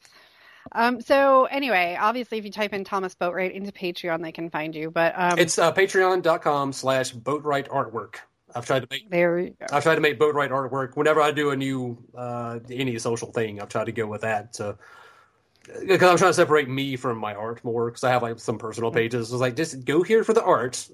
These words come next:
Speaker 2: I might be talking about something you don't like." I'm going on about Star Wars and how it's actually, like, an allegory for nine eleven or things like that.
Speaker 1: Okay.
Speaker 2: <laughs>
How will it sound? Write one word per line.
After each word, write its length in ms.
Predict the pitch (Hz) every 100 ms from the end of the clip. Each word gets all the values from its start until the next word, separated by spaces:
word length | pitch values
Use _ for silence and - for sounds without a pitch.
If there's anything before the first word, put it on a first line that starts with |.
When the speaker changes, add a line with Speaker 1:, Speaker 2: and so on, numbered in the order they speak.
| 123
Speaker 2:
I 120 | 120
might 300 | 131 139 135
be 140 | 139
talking 220 | 135 143 143
about 140 | 127
something 260 | 127 120 117
you 120 | 117
don't 160 | 113
like." 180 | 113 110 - 190
I'm 120 | 143
going 200 | 170 170 156
on 100 | 151
about 180 | 143
Star 200 | 131 147
Wars 280 | 127 127 120
and 80 | 123
how 160 | 127 123
it's 120 | 123
actually, 320 | 123 131 123
like, 140 | 117
an 60 | 117
allegory 480 | 113 113 113 117 117
for 220 | 120 110
nine 160 | 110 107
eleven 360 | 107 101 101
or 80 | 98
things 260 | 90 110 -
like 180 | 196 - - - - - - _ _ _ _
that. 120 | 214
Speaker 1:
Okay. 320 | 208 175 -
Speaker 2:
<laughs> 80 | -